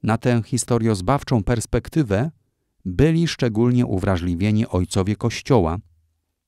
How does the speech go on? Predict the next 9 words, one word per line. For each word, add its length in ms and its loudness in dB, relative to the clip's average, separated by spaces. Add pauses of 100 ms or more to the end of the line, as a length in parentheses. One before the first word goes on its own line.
(120)
którzy 460 2
z 100 -2
upodobaniem 960 0
odczytywali 760 -2
znaczące 600 -4
fakty 480 -6
ze 140 -4
Starego 440 -4
Testamentu. 760 -4